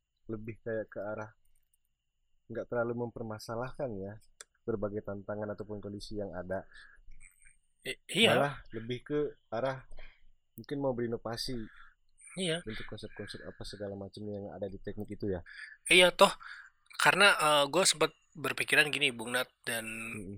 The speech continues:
Speaker 2: Komeng, sebenarnya gue secara pribadi beraninya ataupun mendorong teman-temannya itu dengan karena,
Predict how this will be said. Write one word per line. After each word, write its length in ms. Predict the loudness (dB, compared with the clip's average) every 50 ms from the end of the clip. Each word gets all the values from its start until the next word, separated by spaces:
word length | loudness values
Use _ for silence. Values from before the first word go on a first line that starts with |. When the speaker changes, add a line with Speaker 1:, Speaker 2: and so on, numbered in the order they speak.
| -12 -10 -8
Speaker 2:
Komeng, 380 | -6 -6 -2 -2 -2 -4 -4 -6 -14 -20 -20 -20 -20 -20 -20 -20 -20 _ _ _ _ _ _ _
sebenarnya 800 | 0 2 4 4 4 4 2 4 6 8 10 10 10 10 6 4 -2 _ _ _ _ _ _ _ _ _ _ -18
gue 180 | -10 -4 -2 0
secara 260 | 2 4 4 4 4
pribadi 460 | 4 2 0 0 0 2 2 2 0 0 -4 _ _ _ _ _ _ _ _
beraninya 960 | -20 -20 -18 -16 -8 -2 2 4 6 6 6 4 2 4 6 6 4 4 2 -2 -6
ataupun 480 | -6 -4 -6 -6 -4 -4 -4 -4 -4
mendorong 480 | -6 -6 -4 -2 0 0 0 0 0 -2
teman-temannya 640 | -4 -4 -4 -4 -4 -4 -4 -4 -4 -4 -4 -4 -6
itu 140 | -6 -6 -8
dengan 240 | -8 -8 -8 -8 -6
karena, 340 | -4 -2 -2 -2 -2 -4